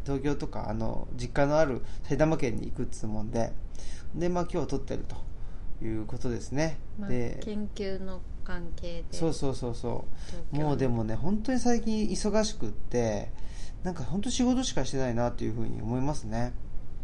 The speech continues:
Speaker 1: でもやっぱりあんまりそれって良くないですね。
Speaker 2: ほう。
Speaker 1: なんかどんどんその、なんかやっぱり、あの、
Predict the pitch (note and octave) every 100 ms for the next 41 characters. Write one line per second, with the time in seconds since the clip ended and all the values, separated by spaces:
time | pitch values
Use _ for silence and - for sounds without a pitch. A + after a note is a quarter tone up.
0 | - C3 A#2 B2 - - G3 C4 C#4 C#4+
1 | - B3 C4+ C#4 A#3+ A#3+ - A#2 A2 -
2 | - G3 F#3 F3+ F3 F3+ C3+ A#3+ D4 D3+
3 | A#2+ B2 A#2+ C3+ A#2+ A2+ - - - -
4 | - - - - - A2 A2+ A2+ - -
5 | -